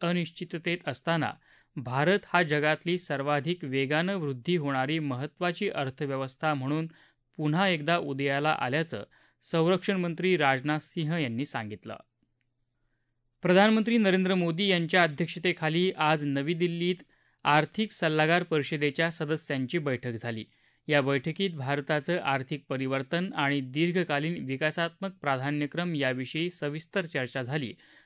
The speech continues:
असं प्रधानमंत्र्यांनी समाज माध्यमावरच्या संदेशात म्हटलं आहे. सध्याच्या जागतिक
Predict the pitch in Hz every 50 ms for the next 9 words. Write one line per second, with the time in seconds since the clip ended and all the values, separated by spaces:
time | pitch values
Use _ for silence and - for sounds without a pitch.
0 | _ _ - 147 - - 170 165 - 156 135 147 165 185 185 180 170 160 170 170
1 | 165 165 170 190 196 196 - 165 151 156 175 185 165 151 147 147 143 139 131 127
2 | 139 151 156 151 139 135 127 - 151 156 160 - - 143 139 139 139 131 123 -
3 | 131 143 - - 123 123 123 120 - 113 104 101 110 101 - _ _ _ - _
4 | _ _ - - 165 156 147 139 175 170 165 180 175 170 147 143 139 139 139 156
5 | 151 - 214 214